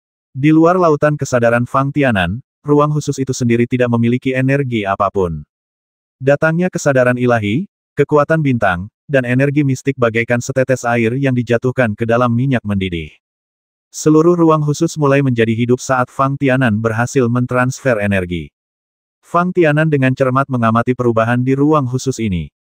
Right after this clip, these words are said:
Pada awalnya, karena energi yang ditransfer terlalu kecil, perubahan di ruang ini tidak terlalu besar,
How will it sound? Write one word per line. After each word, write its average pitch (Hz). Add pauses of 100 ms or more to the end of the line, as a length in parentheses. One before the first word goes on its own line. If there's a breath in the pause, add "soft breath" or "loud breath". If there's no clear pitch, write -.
(180)
Pada 160
awalnya, 135 (320)
karena 156
energi 151
yang 143
ditransfer 120
terlalu 110
kecil, 107 (240)
perubahan 147
di 139
ruang 113
ini 120
tidak 113
terlalu 123
besar, 107